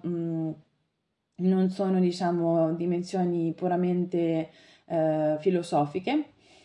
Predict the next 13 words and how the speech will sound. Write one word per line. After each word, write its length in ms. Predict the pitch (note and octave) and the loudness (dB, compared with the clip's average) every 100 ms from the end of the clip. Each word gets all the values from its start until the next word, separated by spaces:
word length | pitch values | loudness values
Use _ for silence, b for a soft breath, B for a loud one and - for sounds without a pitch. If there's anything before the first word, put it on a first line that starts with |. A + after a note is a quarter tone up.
| b _ | b _
no? 480 | G3 F3+ F3 D4 - _ _ _ _ _ _ | -2 2 2 -2 -8 _ _ _ _ _ _
E 100 | - | 2
lo 120 | G3 A3 | 4 4
vediamo 420 | A#3+ A#3+ B3 B3+ | 4 4 4 4
già 240 | F3+ F3 | 4 6
oggi, 300 | F#3+ F3 D#3+ | 6 4 -4
c'è 240 | E3 G#3+ G#3 | 0 0 2
chi 240 | A#3+ G3+ | -4 -4
già 260 | F#3+ F#3+ A3 | 2 6 6
oggi 280 | F#3 F#3 | 4 0
vive 560 | F3 F3 E3 E3+ D#3+ - | 0 -2 0 0 0 -4
un 160 | F3+ F3 | -6 -4
po' 460 | F3+ E3+ E3 - | 0 0 0 -6